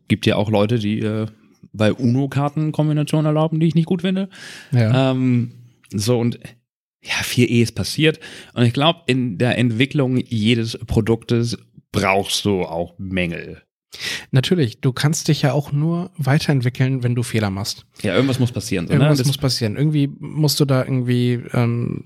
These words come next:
Speaker 2: ja, mal auch einen, einen Weg einschlagen, der vielleicht nicht so von Erfolg gekrönt ist, um zu merken, okay, ich sollte doch vielleicht lieber in die andere Richtung gehen.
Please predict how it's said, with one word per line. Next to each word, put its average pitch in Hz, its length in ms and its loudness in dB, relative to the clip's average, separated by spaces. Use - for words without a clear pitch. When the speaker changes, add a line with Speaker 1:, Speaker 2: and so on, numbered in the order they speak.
Speaker 2:
ja, 120 140 2
mal 120 220 2
auch - 160 -2
einen, 127 540 -2
einen 135 160 0
Weg 139 280 0
einschlagen, 131 840 0
der 123 140 2
vielleicht 127 280 0
nicht 190 140 2
so 120 320 0
von - 180 0
Erfolg 117 440 0
gekrönt 113 460 0
ist, - 260 -2
um 131 140 0
zu 127 100 0
merken, 120 440 0
okay, 131 260 0
ich 120 120 -4
sollte 123 280 0
doch 123 180 0
vielleicht 117 320 0
lieber 127 160 0
in 131 80 0
die 135 180 -4
andere 123 420 0
Richtung 107 300 -2
gehen. - 220 -10